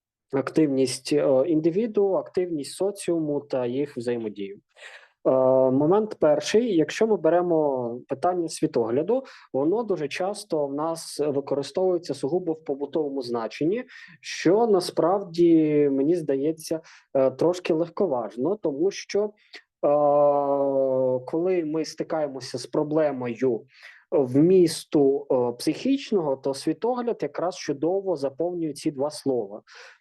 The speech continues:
Тобто, коли ми говоримо про переконання, коли ми говоримо про вподобання, коли ми говоримо,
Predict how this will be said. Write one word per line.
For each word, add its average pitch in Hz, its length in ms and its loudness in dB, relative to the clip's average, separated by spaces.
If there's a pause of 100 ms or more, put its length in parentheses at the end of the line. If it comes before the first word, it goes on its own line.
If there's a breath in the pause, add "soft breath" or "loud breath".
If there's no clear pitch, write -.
Тобто, 147 420 -4
коли 175 240 2
ми 190 120 0
говоримо 151 520 -2
про 175 400 -4 (100)
переконання, 127 920 -2
коли 170 220 2
ми 180 120 -2
говоримо 131 560 -4
про 143 280 -4
вподобання, 127 920 -6 (480 loud breath)
коли 165 240 6
ми 196 120 4
говоримо, 147 800 2